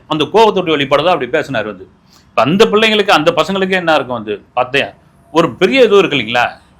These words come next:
இந்த வி ஐ பி, வி வி ஐ பி செலிபிரிட்டிகளுடைய குழந்தைகளா இருப்பது மிகப்பெரிய சிரமங்க. அதுவும் சினிமா செலிபிரிட்டி குழந்தைகளா இருப்பது மிக மிக சிரமம். நான்லாம் பார்த்தீங்கன்னா, அப்போ அந்த பிரிண்ட் மீடியா காலத்துல பத்திரிகையில வர செய்தியெல்லாம் வந்துட்டு நான் அந்த வாரிசுக்கெல்லாம் சொல்ல விரும்பல.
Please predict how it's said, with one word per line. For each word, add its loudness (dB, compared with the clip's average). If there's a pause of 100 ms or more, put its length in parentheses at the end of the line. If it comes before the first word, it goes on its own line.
(140)
இந்த -6
வி -2
ஐ 0
பி, -8
வி -8
வி -2
ஐ -2
பி -6 (100)
செலிபிரிட்டிகளுடைய -2
குழந்தைகளா 0
இருப்பது -4
மிகப்பெரிய -2
சிரமங்க. -6
அதுவும் -4
சினிமா 0
செலிபிரிட்டி -6
குழந்தைகளா 0
இருப்பது -8 (300)
மிக 4
மிக 2
சிரமம். -2 (680)
நான்லாம் 2
பார்த்தீங்கன்னா, 2
அப்போ 2
அந்த 0
பிரிண்ட் -6
மீடியா 0
காலத்துல -2
பத்திரிகையில 2
வர 6
செய்தியெல்லாம் 0
வந்துட்டு 0
நான் 0
அந்த -6
வாரிசுக்கெல்லாம் 0
சொல்ல -2
விரும்பல. -4